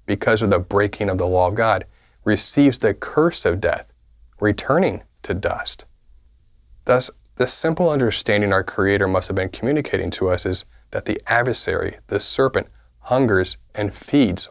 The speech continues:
off of our death, which is ultimately dust. The serpent eats or feeds off death and destruction, which is why he loves to steal,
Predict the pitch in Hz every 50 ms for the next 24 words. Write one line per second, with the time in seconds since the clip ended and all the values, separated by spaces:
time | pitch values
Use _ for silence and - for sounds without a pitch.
0 | - - 95 92 - - 92 90 92 87 92 90 - - 95 90 85 - - _
1 | _ _ _ _ - - - - - - _ - - 104 - 90 87 - - 113
2 | 117 123 - - - - 60 80 82 - - - - - - - - - _ -
3 | 98 87 80 - - - - - - _ _ - _ _ _ _ - - - -
4 | - - _ _ - - - - 110 - - 147 - 139 - - - - - 131
5 | 139 151 - - - - - - - - 113 104 98 - - 117 117 117 107 -
6 | 104 95 92 - - - - - 107 113 113 - - - - 104 101 101 101 90
7 | - - - 98 90 90 - - - - - - _ _ _ _ _ _ _ _
8 | _ _ _ - - - - - 104 - - 92 90 101 92 90 104 - - -
9 | - - - - - - - - 107 101 98 101 107 123 147 147 135 - - 82
10 | 78 - - - - 98 98 104 110 113 123 -